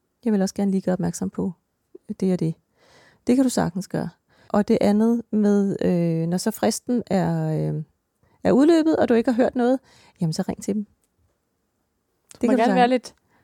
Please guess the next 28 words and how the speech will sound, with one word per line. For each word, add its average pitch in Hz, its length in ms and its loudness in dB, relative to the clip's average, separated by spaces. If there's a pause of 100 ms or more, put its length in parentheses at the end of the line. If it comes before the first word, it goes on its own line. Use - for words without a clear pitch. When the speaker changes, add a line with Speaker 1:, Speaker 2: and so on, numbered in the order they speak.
(300)
Speaker 2:
lidt 208 120 -2
aggressiv. 196 520 0 (1000)
Speaker 1:
Ja, 170 240 0
aggressiv 226 460 -2
vil 214 100 0
jeg 185 120 0
ikke 202 140 -6 (140)
bruge. 240 400 -2
Oh, 226 260 -4
det 247 80 2
ord 233 140 2
vil 226 60 0
jeg 220 80 2
ikke 233 120 -4
bruge, 247 180 0
men 233 180 0
at 214 120 -2
du 233 40 0
må 226 100 0
gerne 220 180 2
Speaker 2:
Det 226 60 0
Speaker 1:
være 220 80 4
Speaker 2:
vil - 0 -
det - 60 4
Speaker 1:
lidt 208 120 4
Speaker 2:
være 214 100 8
på 240 100 0
datingmarkedet. 175 680 0